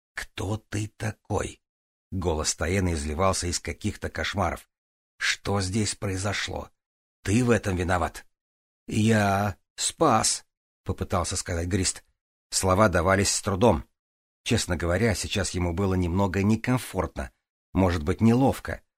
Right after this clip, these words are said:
но она могла в любой момент превратить это во что-то гораздо более неизменное.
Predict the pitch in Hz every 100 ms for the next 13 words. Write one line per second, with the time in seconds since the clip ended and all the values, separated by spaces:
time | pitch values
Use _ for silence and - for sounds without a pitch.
0 | _ 98 95 92 85 85 85 85 90 87
1 | 92 85 80 78 98 - 85 76 78 90
2 | - - 87 95 76 76 73 71 78 71
3 | 80 73 80 76 90 95 98 104 113 107
4 | 123 139 85 73 -